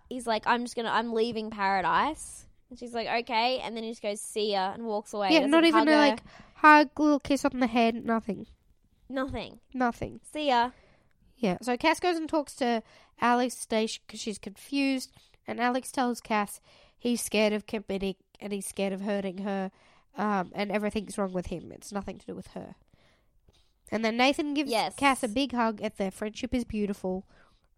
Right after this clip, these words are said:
Speaker 2: Um,
Speaker 1: It is. I like that, um, when, when they're away, Davey goes, "He's been through this before, he knows," and Nathan goes, "So what? You don't up and leave someone out of nowhere."
Speaker 2: Yeah.
Speaker 1: It's like, "Yes, Nathan.
Speaker 2: You
Speaker 1: You're
Speaker 2: sweet
Speaker 1: such a
Speaker 2: angel.
Speaker 1: good friend. You're a beautiful boy."
Speaker 2: Love you.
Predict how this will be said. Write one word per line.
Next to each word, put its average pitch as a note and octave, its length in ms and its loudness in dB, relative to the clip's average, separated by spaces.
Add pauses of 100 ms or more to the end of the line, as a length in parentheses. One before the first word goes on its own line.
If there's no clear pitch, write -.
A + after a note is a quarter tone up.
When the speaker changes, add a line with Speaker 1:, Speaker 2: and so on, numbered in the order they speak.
Speaker 2:
Um, G3+ 600 -2
Speaker 1:
It C#4 120 -4
is. A#3 240 0
I B3+ 120 -2
like C4+ 320 0
that, C4+ 180 2
um, G#3 400 -2 (120)
when, A3+ 300 -6 (960)
when B3+ 160 -6
they're C#4 180 0
away, A#3+ 200 4
Davey A3+ 360 0
goes, G#3 400 0
"He's C4+ 240 -8
been C#4 260 -2
through D4+ 180 -8
this D4 140 -10
before, A#3+ 600 -2
he B3+ 160 -4
knows," A#3+ 440 0
and B3 220 -6
Nathan G#3+ 320 -6
goes, G#3+ 200 -4
"So G4 240 -2
what? C4+ 320 6
You B3 80 -4
don't C#4 140 2
up B3+ 160 0
and B3 160 -4
leave G#3 180 0
someone A3+ 260 -4
out G3 100 0
of F#3+ 100 -4
nowhere." F#3+ 540 -2 (100)
Speaker 2:
Yeah. A3 220 2
Speaker 1:
It's A#3 100 -8
like, G3 140 -4
"Yes, G#3 340 -4
Nathan. G3 720 -4
Speaker 2:
You F#3+ 80 -4
Speaker 1:
You're F#3 80 -6
Speaker 2:
sweet A#3 340 0
Speaker 1:
such G#3 220 0
a A3 60 2
Speaker 2:
angel. G#3 340 0
Speaker 1:
good A3 60 -6
friend. A3 280 2
You're G#3 120 0
a A3 40 -8
beautiful A#3+ 580 2 (120)
boy." A#3 480 4
Speaker 2:
Love F#3 240 -4
you. A3 380 -2